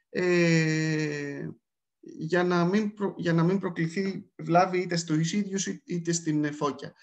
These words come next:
Συγκεκριμένα για τα κατοικίδια πρέπει να απομακρύνεται, γιατί μπορεί να είναι και φορείς επικίνδυνων ασθενειών για τη μεσογειακή φώκια, όντας και τα ίδια, ε, ε,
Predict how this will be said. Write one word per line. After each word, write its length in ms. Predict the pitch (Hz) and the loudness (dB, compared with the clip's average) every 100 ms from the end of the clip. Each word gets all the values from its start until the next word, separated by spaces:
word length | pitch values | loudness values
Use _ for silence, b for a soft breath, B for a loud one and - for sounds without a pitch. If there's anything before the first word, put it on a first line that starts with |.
| B B | B B
Συγκεκριμένα 680 | 170 170 170 160 208 196 | 0 0 2 4 6 6
για 220 | 165 156 | 4 2
τα 120 | 147 139 | 0 -4
κατοικίδια 760 | 139 - - 233 254 262 254 | -4 -8 -2 0 2 2 0
πρέπει 200 | 254 196 | -2 -2
να 60 | 190 | 0
απομακρύνεται, 640 | 175 151 143 170 220 240 | 0 0 0 0 0 -2
γιατί 300 | 240 202 196 | -4 -4 -4
μπορεί 220 | 202 175 180 | -4 -4 -4
να 60 | |
είναι 120 | 180 | -6
και 120 | 175 170 | -6 -8
φορείς 320 | - 170 190 | -6 -4 -4
επικίνδυνων 380 | 170 175 175 165 | -8 -4 -2 -2
ασθενειών 460 | 160 143 151 160 | -2 -4 0 0
για 160 | 143 131 | 0 -4
τη 80 | 135 | -6
μεσογειακή 520 | 131 135 131 127 - | -8 -8 -10 -12 -14
φώκια, 360 | - 117 - _ b b | -14 -14 -20 _ b b
όντας 300 | - 135 127 | -12 -8 -8
και 100 | - | -8
τα 100 | 135 | -6
ίδια, 500 | 143 135 135 131 127 b b b | -6 -6 -6 -8 -8 b b b
ε, 540 | _ 135 127 123 127 127 139 139 - - _ - _ | _ -4 -2 -4 -6 -6 -6 -8 -8 -14 _ -20 _
ε, 480 | - - - - | -16 -10 -8 -8